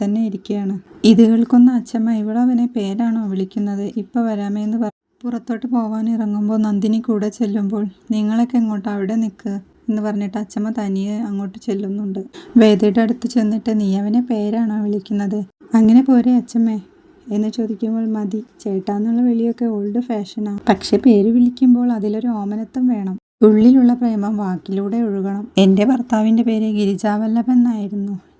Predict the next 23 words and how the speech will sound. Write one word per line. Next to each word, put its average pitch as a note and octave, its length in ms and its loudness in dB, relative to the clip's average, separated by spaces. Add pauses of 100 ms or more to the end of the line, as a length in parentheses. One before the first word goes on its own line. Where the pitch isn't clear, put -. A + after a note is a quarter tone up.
(120)
ഞാൻ G#3 320 -4
സ്നേഹത്തോടെ A3+ 760 -4
ഗീ G3+ 440 -6
എന്നാ B3 260 0
വിളിച്ചിരുന്നത്. G#3 800 -6
അത് G#3 220 4
പിന്നെ B3 260 10
അക്കാലത്തൊരു A3 600 -2
ട്രെൻഡായി. G3+ 640 -4
നാട്ടിലെ G3+ 480 -6
പെണ്ണുങ്ങളൊക്കെ G#3+ 720 -4
അവരുടെ G#3 340 -6
ഭർത്താക്കന്മാരെയും A3 1000 -2
അങ്ങനെ G#3 300 -2
വിളിക്കാൻ G#3 420 -2
തുടങ്ങി. G#3+ 340 -4 (120)
അതുപോലെ G#3 480 4
നീ B3 260 6
അങ്ങ് A3+ 200 2
വിളിക്കുന്ന" A#3+ 460 0
അച്ചമ്മ G#3+ 540 -4
പറയുമ്പോൾ, A#3 440 -2
വി-, A3+ 80 -6